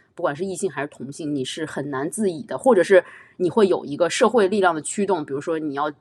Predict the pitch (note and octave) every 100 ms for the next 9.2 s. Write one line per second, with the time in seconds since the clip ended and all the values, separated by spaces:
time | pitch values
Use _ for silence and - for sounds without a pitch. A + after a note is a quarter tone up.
0 | - F3 F3+ D3+ C#3+ D3 E3+ D#3+ D#3+ -
1 | E3+ E3 C3+ C3 - - _ G3 F#3+ F3
2 | C#3 G3+ D3+ B2+ C3 E3 - D#3 F#3+ F3+
3 | D3+ F#3 G3 D3 D3 C3+ D3 B3 F#3 B3+
4 | A3+ - E3 C#3+ - _ _ - B3 D#4
5 | - B4 - G3+ F#3+ F3+ D#3 - G#3+ G3+
6 | F3 C3 D3 F4+ D#4 G4+ - G#3 C3+ A#2+
7 | F#3 D#3 C#3 - - _ _ _ - A#3
8 | B3+ G#4 G#4 F4 A3+ - G#3 B3+ - -
9 | F3 E3